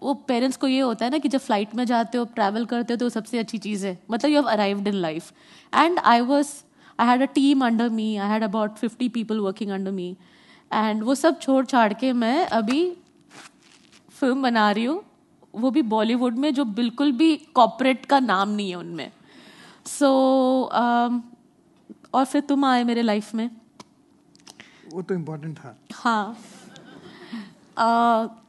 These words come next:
Speaker 1: yeah, so it, it was that, but Nilbate is still my most favorite film। The reason being is that तभी मैंने कभी नहीं सोचा कि इतने पैसे में बनी है, इसका क्या पैसे हुआ, आ, या, आ,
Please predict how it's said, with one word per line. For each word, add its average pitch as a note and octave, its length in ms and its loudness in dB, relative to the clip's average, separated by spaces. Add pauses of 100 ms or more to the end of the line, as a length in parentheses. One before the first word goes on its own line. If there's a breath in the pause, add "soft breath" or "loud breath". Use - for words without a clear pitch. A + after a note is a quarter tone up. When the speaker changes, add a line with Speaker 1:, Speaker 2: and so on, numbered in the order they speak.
(640)
Speaker 1:
yeah, E4 240 6
so G4+ 180 0 (100)
it, - 140 -2
it F4 120 0
was E4+ 240 2
that, C4+ 160 4 (140)
but - 240 -6
Nilbate E4+ 640 2
is - 200 0
still E4 220 4
my D#4+ 160 2
most B3+ 300 0
favorite G#3 420 -2
film। F3 280 -6 (560 loud breath)
The C#4 60 4
reason E4+ 280 8
being D#4 420 4
is - 20 2
that D#4 160 6 (160)
तभी C#4 200 4
मैंने D#4 200 0
कभी D#4 220 0
नहीं E4 140 0
सोचा B3+ 440 -2
कि B3 380 -2 (380 loud breath)
इतने B3+ 240 -2
पैसे A#3 340 0
में A#3+ 160 0
बनी A#3 280 0
है, A#3+ 60 0
इसका A#3+ 260 -4
क्या B3 180 0
पैसे A3+ 360 -2
हुआ, G#3+ 540 0 (460 loud breath)
आ, G#3+ 480 2 (120)
या, A3+ 180 2
आ, A3 720 0